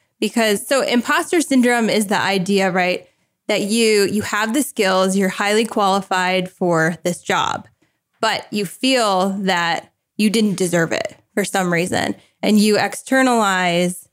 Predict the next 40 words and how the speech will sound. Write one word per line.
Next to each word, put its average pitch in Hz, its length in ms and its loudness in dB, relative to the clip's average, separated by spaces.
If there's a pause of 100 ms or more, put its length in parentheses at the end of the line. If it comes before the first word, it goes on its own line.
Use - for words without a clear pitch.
(420)
like, 202 180 -2
your 185 100 0
success 190 840 -4
to 196 600 2 (180)
outside 202 380 -2
factors. - 500 -6
So 180 220 0
it 180 100 2
was 196 200 0
luck. - 360 -2 (100)
I 202 120 0
just 202 180 0
got 202 220 -2
lucky, 185 500 -6
right, 180 220 0
that 180 100 -2
I 175 100 0
got - 260 -6
this - 160 -6
job. - 400 -4 (360)
Or, 214 600 0
um, 185 500 0
I 233 140 0
fooled 285 380 0
them 175 380 -2
somehow, 196 640 -4
right? 196 140 0
I 196 80 0
tricked 240 340 -6
them 202 200 0
into 202 180 0
thinking 196 420 0
that 180 140 0
I 175 120 -2
could 175 420 -2 (580)
handle 220 320 0
this 180 240 -2
job, - 460 -2 (180)
right? 185 280 0
And 208 300 2